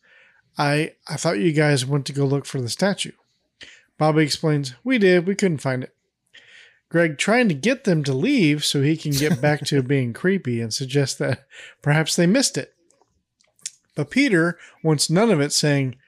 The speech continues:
"No way, it's not there." The boys then turn to the table, telling Greg that he should go look.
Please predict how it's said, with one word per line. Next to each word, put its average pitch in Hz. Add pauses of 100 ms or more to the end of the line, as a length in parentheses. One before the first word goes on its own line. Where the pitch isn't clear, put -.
(140)
"No 185
way, 170
it's 160
not 190
there." 147 (500)
The 156
boys 190
then 240
turn 233
to 226
the 233
table, 139
telling 143
Greg 151
that 139
he 156
should 160
go 120
look. 202